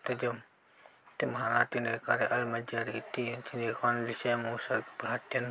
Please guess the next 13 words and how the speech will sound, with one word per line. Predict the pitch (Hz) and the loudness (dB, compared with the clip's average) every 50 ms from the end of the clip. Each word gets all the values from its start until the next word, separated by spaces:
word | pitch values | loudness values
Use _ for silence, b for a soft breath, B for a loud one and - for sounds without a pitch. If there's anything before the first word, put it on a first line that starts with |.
| - B B B B B B B B B - | -8 B B B B B B B B B -2
pada | - 117 120 110 | 0 2 2 2
upaya | - - - 117 120 113 120 | 0 2 4 4 4 4 4
merevisi | 117 107 123 - - 120 - - 127 | 2 2 2 0 0 -6 -2 0 2
dan | 123 123 120 120 | 2 2 0 0
membenarkan | 120 117 117 120 123 123 123 123 - - 131 127 | -2 -2 -2 0 0 0 0 -2 -2 -4 -4 -4
teori | - - - 123 123 120 - | -2 -2 0 2 2 0 0
setelah | - - 117 117 123 | 2 2 2 2 0
perhitungan | 123 - - 123 127 113 | -6 -4 -2 2 4 4
astronomis. | 113 117 - - 120 117 117 117 107 - - - - - - - - - - - - - - - - - - - - - B B B B B B B B B B B B B B - | 4 4 4 2 2 2 2 0 -6 -6 -10 -14 -16 -20 -20 -20 -20 -20 -20 -20 -18 -18 -18 -18 -18 -16 -16 -16 -16 -16 B B B B B B B B B B B B B B -8
Bahkan | - 123 123 | -4 -4 -4
setelah | - - - 131 127 - | -4 0 2 2 4 4
kematian | - 127 117 120 120 117 - 135 127 123 | 4 2 4 4 2 4 4 2 4 6
Al-Majariti, | 127 127 127 123 117 117 113 - - 127 120 | 4 4 4 2 0 -2 -2 -2 -4 -6 -6